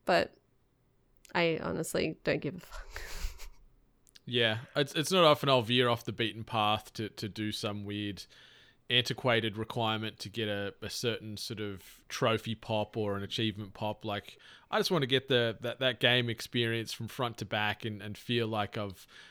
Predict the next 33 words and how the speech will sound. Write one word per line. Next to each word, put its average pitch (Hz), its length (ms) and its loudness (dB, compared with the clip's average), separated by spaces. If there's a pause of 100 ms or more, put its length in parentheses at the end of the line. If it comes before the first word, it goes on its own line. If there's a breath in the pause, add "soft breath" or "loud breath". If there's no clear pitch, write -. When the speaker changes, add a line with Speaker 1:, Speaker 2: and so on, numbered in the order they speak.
(140)
Speaker 2:
I've 117 120 -10
got 139 160 8
a 127 40 2
complete 131 420 2
experience 104 380 -4
playing 107 260 -6
that 95 120 -8
game. 104 220 -8
I 104 40 -6
don't 113 220 -6 (120)
have - 200 -8
to 104 80 -12
go 104 340 -4
and 101 120 -8
do 107 200 -6
all 101 200 -6
the 95 240 -10 (120)
archaic 110 560 -4
shit - 220 -4
in - 80 -20
the 107 60 -14
background 98 560 -10
to 107 80 -14
get 101 180 -16
some - 140 -14
points. - 420 0
Speaker 1:
Mm. 185 380 -6 (100)
Speaker 2:
I've 180 180 8
only 165 220 6
got 123 240 0
two, 143 400 4
and, 110 140 -4
and 110 280 -6